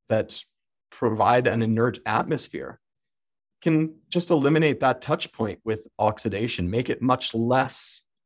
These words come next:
of an inevitability. Um, another thing that you can do in terms of,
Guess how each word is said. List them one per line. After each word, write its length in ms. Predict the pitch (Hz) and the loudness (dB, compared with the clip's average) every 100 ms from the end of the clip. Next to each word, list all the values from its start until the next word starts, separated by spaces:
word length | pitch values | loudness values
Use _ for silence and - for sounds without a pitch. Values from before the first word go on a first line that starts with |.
| _ 123 | _ -2
of 220 | 117 104 | -2 0
an 160 | 110 | -2
inevitability. 1120 | 104 123 113 104 107 104 123 139 127 82 - _ _ _ _ _ _ _ _ _ - | 0 0 0 0 -4 -4 2 4 4 2 -16 _ _ _ _ _ _ _ _ _ -4
Um, 320 | 113 120 113 - _ _ _ _ _ _ 131 | 0 0 0 -8 _ _ _ _ _ _ 0
another 280 | 135 233 | 2 4
thing 260 | 214 143 117 | 2 2 2
that 100 | 104 | 2
you 120 | 117 | 0
can 200 | 117 113 | 2 2
do 420 | 107 117 214 - - | 4 0 0 -2 -4
in 160 | 110 107 | -4 -4
terms 480 | - 107 104 - - | -2 -2 -2 -6 -6
of, 400 | 110 104 101 95 | -4 -4 -6 -10